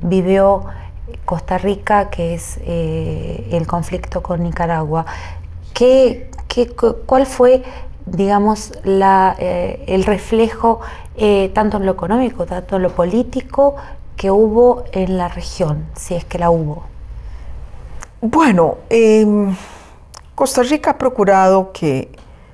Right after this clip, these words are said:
Speaker 2: la situación que ha experimentado con el vecino del norte, con Nicaragua,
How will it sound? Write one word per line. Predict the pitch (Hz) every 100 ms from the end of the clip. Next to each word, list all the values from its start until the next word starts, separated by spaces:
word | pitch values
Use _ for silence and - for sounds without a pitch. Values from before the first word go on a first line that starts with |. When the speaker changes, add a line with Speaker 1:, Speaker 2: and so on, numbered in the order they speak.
| - - - - -
Speaker 2:
la | 175
situación | 170 175 156 190 220 202
que | - 151
ha | 151
experimentado | 165 - 180 175 160 151 156 160 170 170 151 - - -
con | 156 147 143
el | 139
vecino | 143 147 151 175 165 160 139 139 - - - - - -
del | 165 165
norte, | 170 185 180
con | 170 156
Nicaragua, | 156 160 151 160 165 165